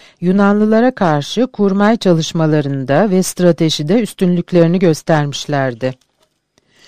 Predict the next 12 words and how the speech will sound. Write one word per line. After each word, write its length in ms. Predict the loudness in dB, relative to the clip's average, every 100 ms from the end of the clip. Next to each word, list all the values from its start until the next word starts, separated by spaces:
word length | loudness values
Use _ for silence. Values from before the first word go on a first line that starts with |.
| -20 _
Yunanlılar 840 | -4 0 2 2 0 2 2 2
bunu 220 | 0 -2 0
kolay 340 | 2 4 6
hazmedemiyorlardı. 1200 | 4 4 2 2 2 0 -4 -2 -2 -2 -2 -4 -6 _ _ _ _ _ _ -20 _
Daha 240 | 4 4
önce 220 | 4 4 4
yaptıkları 680 | 4 2 -4 2 4 6
denemeye 500 | 6 4 4 4 4
rağmen 520 | 4 0 -2 -2 -2 -6 _ _ -6
Türklerin 640 | -4 -2 2 4 4 2
düzensiz 580 | 0 2 2 2 0 0
ordudan 640 | 2 2 2 -2 0 0